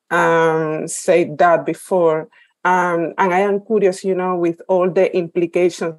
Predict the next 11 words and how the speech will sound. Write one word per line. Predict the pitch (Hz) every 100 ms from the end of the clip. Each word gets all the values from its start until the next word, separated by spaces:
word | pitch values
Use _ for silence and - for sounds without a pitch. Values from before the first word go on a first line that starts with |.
| -
that | 156 170
street | - 247 240
photography | 170 151 156 - 160
has | 202 180 165
in | 165
the | 156
sense | - 165 170
of | 185 165
how | 180 175 170 - - - -
is | 190 190
that, | - 185 180 175